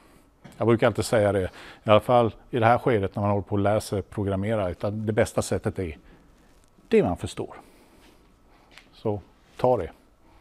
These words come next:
Men man kan alltså skriva kod på lite olika sätt som vanligt. Eh,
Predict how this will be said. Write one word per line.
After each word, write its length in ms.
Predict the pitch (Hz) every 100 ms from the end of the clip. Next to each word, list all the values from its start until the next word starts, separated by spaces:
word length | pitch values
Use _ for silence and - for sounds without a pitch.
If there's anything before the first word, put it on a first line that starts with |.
| _ _ _ _ _ - - - - -
Men 100 | -
man 120 | 151 170
kan 180 | 180
alltså 220 | 175 - 151
skriva 320 | - 143 131
kod 240 | 147 120
på 60 | 139
lite 200 | 131 143
olika 300 | 123 110 123
sätt 300 | - 190 -
som 320 | - 160 156
vanligt. 720 | 165 143 131 135 139 - - - - - _ _ - - - - - - _
Eh, 760 | 143 127 127 127 127 127 131